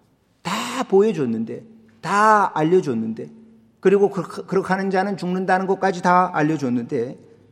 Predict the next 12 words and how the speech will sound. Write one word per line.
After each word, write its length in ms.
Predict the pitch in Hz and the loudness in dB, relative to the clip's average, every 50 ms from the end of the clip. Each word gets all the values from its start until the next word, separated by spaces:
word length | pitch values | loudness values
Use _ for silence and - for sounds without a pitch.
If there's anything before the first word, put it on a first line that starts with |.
| _ _ | _ _
너희는 680 | - 143 147 147 151 147 151 156 151 139 131 - - - - | -2 0 2 4 4 2 2 0 -2 -2 -4 -8 -12 -14 -10
알고도 1000 | - 117 131 139 135 127 113 113 107 98 85 110 139 170 196 196 - - _ _ _ - | -4 -2 0 2 2 0 -2 -2 -4 -4 -4 -6 -6 -8 -10 -14 -18 -20 _ _ _ -8
행했기 640 | 147 127 110 98 - - 110 110 110 - - _ - | -6 -6 -6 -8 -10 -10 -10 -10 -12 -14 -18 _ -8
때문이라. 680 | 143 120 98 95 95 95 92 92 95 98 98 98 101 95 95 - _ _ _ _ _ _ _ _ _ _ _ _ _ _ _ _ _ _ _ _ _ _ _ _ _ _ _ _ _ _ _ _ _ | -8 -8 -6 -8 -10 -10 -12 -14 -16 -16 -18 -18 -20 -20 -20 -20 _ _ _ _ _ _ _ _ _ _ _ _ _ _ _ _ _ _ _ _ _ _ _ _ _ _ _ _ _ _ _ _ _
구목사가 500 | - 170 175 185 180 185 202 190 196 202 | -2 -2 0 0 0 2 2 2 4 4
왜 160 | 202 202 202 | 2 2 2
오늘 560 | 202 196 196 196 202 202 196 185 165 - - | 2 0 0 0 0 0 -2 -2 -4 -6 -4
성경에 540 | - - 175 180 185 175 190 190 185 185 180 | 0 0 2 2 2 0 -2 -2 -2 -2 -2
그 300 | 180 - 190 208 226 226 | 2 4 4 4 4 4
많은 500 | 214 208 196 196 196 190 196 196 190 180 | 2 2 2 2 2 0 -2 -6 -6 -4
감사의 800 | 143 151 165 175 180 180 160 170 170 180 180 180 175 156 - - | -2 0 0 0 0 0 0 2 2 4 4 2 2 0 -4 -8
하나님 540 | - 127 160 170 170 165 165 160 160 - - | -8 -6 -4 -2 -2 -2 -4 -6 -8 -10 -14